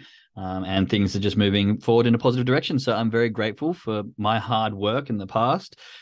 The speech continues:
even hard work when it felt like things were tough and grim and I just wanted to keep, give up. Um, put your head down, keep going.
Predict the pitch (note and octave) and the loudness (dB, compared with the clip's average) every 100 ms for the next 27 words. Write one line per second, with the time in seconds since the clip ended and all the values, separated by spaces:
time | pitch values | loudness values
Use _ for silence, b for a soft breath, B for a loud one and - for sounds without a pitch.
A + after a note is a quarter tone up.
0 | B B B2 C3 B2 A#2 A#2 G#2+ G#2+ A2+ | B B 2 4 4 2 0 0 0 -2
1 | - G#2+ G#2+ - A2+ A2 G#2 G#2+ G#2+ - | -2 -4 -6 -2 0 0 -4 -6 -6 -6
2 | A2 G#2 G2 - C3 D3 G#2 G2 A2 C3+ | -6 -4 -6 -2 -4 -2 -4 -2 2 4
3 | F3 A2 G2+ G2 G2 G2+ A2 G#2 G2 G2+ | 4 2 0 -2 -4 -6 -2 -2 -2 -4
4 | G2+ - _ A#2+ A2 A2 D#3+ - - G2 | -4 -8 _ -2 2 2 0 -2 -6 -6
5 | G2 F#2+ - - C#3 - A#2+ A#2 B2 B2 | -4 -6 -10 -18 -10 -4 0 2 2 2
6 | B2+ A#2+ B2 B2 A#2+ A#2 C3 | 2 2 -2 0 0 0 -2